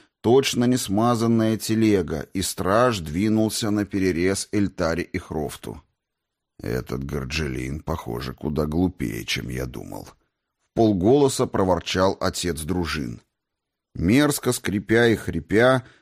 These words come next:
скелет приблизился почти вплотную. Отец дружин брезгливо замер, когда белые костяшки пальцев противно заскребли по его броне.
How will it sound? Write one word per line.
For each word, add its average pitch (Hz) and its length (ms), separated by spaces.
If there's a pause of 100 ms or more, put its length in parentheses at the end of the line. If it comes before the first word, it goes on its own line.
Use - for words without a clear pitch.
(100)
скелет 110 600
приблизился 107 720
почти - 420
вплотную. 80 800 (640)
Отец 101 440
дружин 104 600
брезгливо 104 640
замер, 98 580
когда 90 380
белые 95 440
костяшки 90 680
пальцев 110 600
противно 113 680
заскребли 98 760
по - 180
его 90 340
броне. 82 600